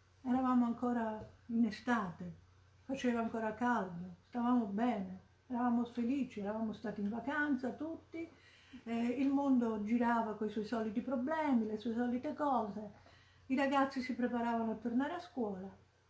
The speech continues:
le solite cose, la routine di tutte le, le famiglie. Per cui figuratevi io, quando ho avuto questi mes-, questi, eh, quest-, questi mes-, questo messaggio, come posso averlo preso?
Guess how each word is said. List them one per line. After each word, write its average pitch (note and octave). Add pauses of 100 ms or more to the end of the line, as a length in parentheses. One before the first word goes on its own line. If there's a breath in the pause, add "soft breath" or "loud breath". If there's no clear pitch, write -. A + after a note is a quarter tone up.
le -
solite D#4
cose, G#3
la C#4+
routine C#4
di A#3+
tutte B3
le, G#3+
le G#3+
famiglie. G#3
Per B3
cui C#4+ (280 loud breath)
figuratevi C#4
io, G#3+
quando B3
ho A#3
avuto A#3+
questi G#3+
mes-, G#3
questi, G#3+
eh, G#3
quest-, G#3 (220)
questi G#3
mes-, G#3
questo A3+
messaggio, A#3+ (540 soft breath)
come G4
posso D4+
averlo C#4
preso? B3+